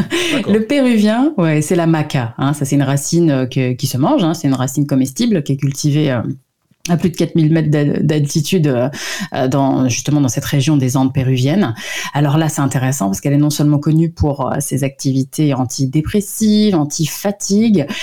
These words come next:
Speaker 1: mais aussi, euh, c'est, voilà, c'est, c'est des actions, euh, su-, sur la mémoire, sur la protection des neurones. Donc ça, c'est,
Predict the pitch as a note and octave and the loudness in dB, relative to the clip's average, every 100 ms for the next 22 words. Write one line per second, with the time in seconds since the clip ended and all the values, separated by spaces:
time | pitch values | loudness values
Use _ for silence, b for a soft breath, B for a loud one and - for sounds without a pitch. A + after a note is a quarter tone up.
0 | B F3 G3+ A3+ F#3+ - G#3 A3 G3 E3 | B 0 2 2 0 0 2 2 2 0
1 | D3 C#3+ - - C#3+ C#3 - C3 - - | 0 0 0 0 0 -2 -4 -4 -4 -2
2 | - C3+ D3 D3 C#3+ - F3+ F3 C#3 B2 | -2 0 2 2 -2 -2 0 2 0 0
3 | - - - C#3 C#3 C#3+ F3 F3 E3+ E3 | -2 -4 -4 0 2 4 4 4 4 2
4 | E3 D#3+ - D3+ _ - G#3 F#3 - D#3+ | 0 -2 -4 -6 _ -6 -4 -2 0 2
5 | D3+ C#3 C3+ C3+ D3 D3+ - F3+ F#3 D#3+ | 2 2 2 0 -2 -4 -4 -2 0 0
6 | E3 | 0